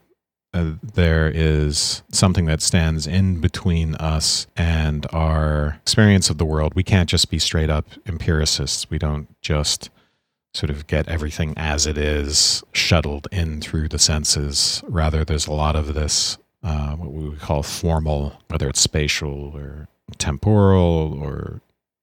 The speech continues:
causal or having anything to do with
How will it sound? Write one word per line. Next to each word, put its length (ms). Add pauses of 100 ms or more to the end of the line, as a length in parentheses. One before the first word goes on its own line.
(200)
causal 520
or 480
having 320
anything 340
to 80
do 320
with 420